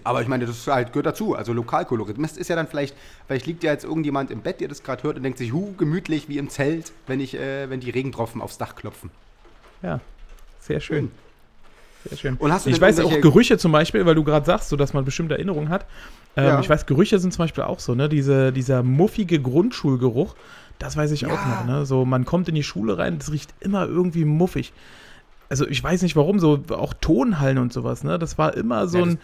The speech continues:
Speaker 1: das
Speaker 2: so ein muffiger Schweiß-Modergeruch, ähm, der da war.
Speaker 1: Also so
Speaker 2: So eine
Speaker 1: ein
Speaker 2: frisch-, so eine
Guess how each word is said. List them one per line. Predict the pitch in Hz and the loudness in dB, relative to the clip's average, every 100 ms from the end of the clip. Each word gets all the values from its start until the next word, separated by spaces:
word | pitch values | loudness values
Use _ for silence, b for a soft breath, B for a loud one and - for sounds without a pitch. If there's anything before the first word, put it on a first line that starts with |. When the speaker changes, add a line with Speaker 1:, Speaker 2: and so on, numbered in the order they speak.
| B B B B - | B B B B -12
Speaker 1:
das | - | -4
Speaker 2:
so | |
ein | 135 | 2
muffiger | 135 170 226 214 185 170 165 156 | 4 4 2 -2 0 2 2 0
Schweiß-Modergeruch, | 151 - - 117 131 208 208 - - 147 135 139 135 147 220 208 151 143 127 202 - - | -2 -4 -6 -2 0 0 -2 -6 -2 0 2 2 4 4 4 2 4 2 4 2 2 -6
ähm, | - 156 151 156 151 147 - | -4 -2 -2 -2 -4 -8 -4
der | 151 147 | 0 2
da | 143 185 | 2 2
war. | 190 190 | 2 2
Speaker 1:
Also | 120 120 | -2 -4
so | |
Speaker 2:
So | 135 | 0
eine | 127 | 0
Speaker 1:
ein | |
Speaker 2:
frisch-, | 123 185 202 | 4 4 4
so | |
eine | 170 | 2